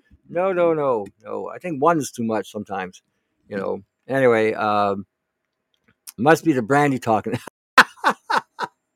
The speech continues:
Yeah, there you go. <laughs> Nine hundred mother, mother-in-laws, yeah. Mm. <laughs>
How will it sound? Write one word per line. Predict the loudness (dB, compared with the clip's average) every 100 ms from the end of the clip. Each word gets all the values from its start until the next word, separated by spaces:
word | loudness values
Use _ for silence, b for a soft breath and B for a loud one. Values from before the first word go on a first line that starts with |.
| b b -2 6 6 6 4 4 2 -8 -8 -12 B B
Yeah, | 6 12
there | 12 12
you | 12
go. | 12 12 12 12
<laughs> | 8 6 12 12 12 6 10 12 12 6 -2 -2 _ _ _ _ _ _ -12 -12 _ _ _ B -16 0
Nine | 4 6
hundred | 8 8 6
mother, | 6 6 2 2
mother-in-laws, | 2 4 2 4 4 4 2
yeah. | 4 6 4
Mm. | 2 -6 -8 -6 -6 -2
<laughs> | -2